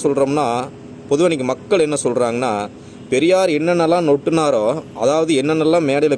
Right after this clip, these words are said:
பேசினாரோ ரெண்டாயிரத்தி இருபத்தி ஆறுல, அதே மாதிரி அவர் சொன்ன கொள்கைக்கு சொல்லியே, என்னென்னலாம் காம லீலைகளை பத்தியெல்லாம் என்னெல்லாம் பேசினாரோ, அதையெல்லாம் சொல்லியே, அவர் என்னென்ன சாமிகளை நிந்தனை செஞ்சாரோ, அதே மாதிரி சொல்லியே நீ ஓட்டு கேட்க வந்தீங்கன்னா,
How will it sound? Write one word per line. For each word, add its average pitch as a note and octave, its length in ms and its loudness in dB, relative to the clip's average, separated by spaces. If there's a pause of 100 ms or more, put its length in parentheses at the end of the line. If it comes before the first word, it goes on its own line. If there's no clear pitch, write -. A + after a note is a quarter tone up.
பேசினாரோ B2+ 680 0
ரெண்டாயிரத்தி D3 380 0
இருபத்தி C3 500 2
ஆறுல, A2 380 -2 (600)
அதே D#3 480 2
மாதிரி D3+ 320 0
அவர் C3 220 2
சொன்ன D3 320 -2
கொள்கைக்கு C3+ 680 -2
சொல்லியே, C#3+ 600 0 (600)
என்னென்னலாம் D#3 520 0
காம D#3 360 0
லீலைகளை C#3 460 2
பத்தியெல்லாம் C3+ 320 0
என்னெல்லாம் B2 280 0
பேசினாரோ, B2 360 -2
அதையெல்லாம் B2+ 380 -2
சொல்லியே, B2+ 580 -2 (760)
அவர் A2+ 200 2
என்னென்ன D3 320 2
சாமிகளை D3 340 0
நிந்தனை C#3 300 0 (100)
செஞ்சாரோ, A#2+ 360 2
அதே C#3+ 320 0
மாதிரி D#3+ 220 0
சொல்லியே B2+ 360 0
நீ C#3 100 -4
ஓட்டு A#2+ 260 0
கேட்க A2+ 340 0
வந்தீங்கன்னா, A#2 440 -2